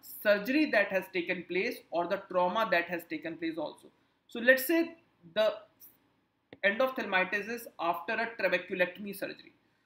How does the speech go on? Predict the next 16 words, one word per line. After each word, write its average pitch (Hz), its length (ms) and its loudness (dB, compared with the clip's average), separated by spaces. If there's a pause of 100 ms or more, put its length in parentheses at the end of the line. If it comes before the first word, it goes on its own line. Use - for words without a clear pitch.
(100)
So 240 100 -8
you 247 220 0
would 320 100 4
say 240 460 -2 (320)
that, 190 180 4
"Sir, 185 320 2 (220)
the 196 100 0
patient 262 560 0
had 208 380 0
undergone 196 580 -2 (380)
a 180 40 -4
trabeculectomy 262 960 2
surgery 196 600 -4 (800)
three 285 220 8
years 196 340 0
back, 175 400 2